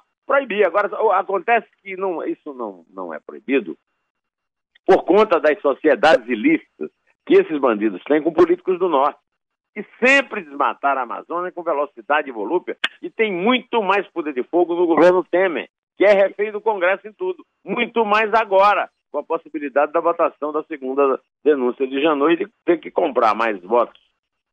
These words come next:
é, do, do, no, na Câmara, sem ter dinheiro no cofre, né? Porque a frustração fiscal aí é bárbara, meu amigo Raíssen Abac.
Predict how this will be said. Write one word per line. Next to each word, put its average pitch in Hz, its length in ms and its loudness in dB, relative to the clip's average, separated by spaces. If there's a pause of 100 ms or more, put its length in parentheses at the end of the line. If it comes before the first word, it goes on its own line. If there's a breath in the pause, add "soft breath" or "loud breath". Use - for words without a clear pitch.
é, 90 340 0
do, 80 760 -2
do, 78 400 0
no, 95 320 2
na 87 180 -4
Câmara, 214 440 4 (360)
sem 269 200 2
ter 262 280 2
dinheiro 247 400 0
no 254 140 -8
cofre, 180 460 0
né? 127 100 -12
Porque 123 400 -16 (340)
a 95 120 -14
frustração 113 560 -10
fiscal 117 480 -2
aí 110 180 0
é - 240 0 (160)
bárbara, 95 540 0 (280)
meu 131 220 4
amigo 107 560 -2 (240)
Raíssen 127 380 0
Abac. 85 320 -12